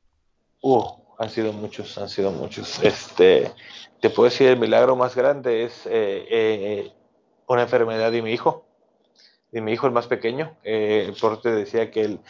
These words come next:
eh, el, el for-, el forjarnos como, como pastores, eh, a estas alturas llevó un proceso bastante doloroso, que inició desde el nacimiento de nuestro hijo, que ahorita cuenta con seis años de edad. Eh, él tenía,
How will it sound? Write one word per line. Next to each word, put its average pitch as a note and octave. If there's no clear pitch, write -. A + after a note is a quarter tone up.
eh, G#2+
el, G#2
el A2+
for-, A#2+
el A2+
forjarnos D3
como, A#2
como A2
pastores, A2+
eh, G2+
a G#2+
estas B2+
alturas B2
llevó G#2+
un A2+
proceso A#2+
bastante A2
doloroso, G#2+
que B2
inició A2
desde B2+
el A2+
nacimiento A2+
de B2
nuestro G#2
hijo, B2+
que G#2
ahorita G#2+
cuenta A2
con G2+
seis A2
años B2+
de F#2+
edad. C#3+
Eh, G2+
él G#2
tenía, G#2